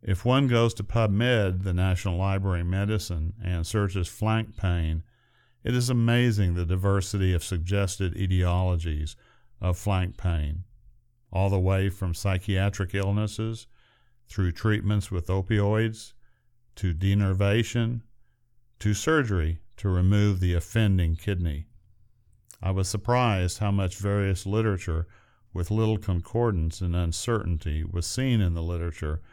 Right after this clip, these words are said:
about this entity or entities. There is still much we don't know,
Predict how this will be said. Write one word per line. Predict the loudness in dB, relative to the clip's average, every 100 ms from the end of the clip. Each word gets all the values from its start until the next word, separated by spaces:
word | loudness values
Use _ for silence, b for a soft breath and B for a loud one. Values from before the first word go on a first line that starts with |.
| b _
about | -4 2 2 2
this | 0 0
entity | 0 -2 -2 -2 0 0 -2 -6 -18 -20 -20 -6
or | -2 0
entities. | 2 0 0 -4 -6 -6 -10 -16 b b b b b _ _
There | -2 0
is | 0
still | 0 2 4
much | 4 2 0 -4 -14 -12
we | -4 -2
don't | 2 2 2
know, | -2 0 0 -2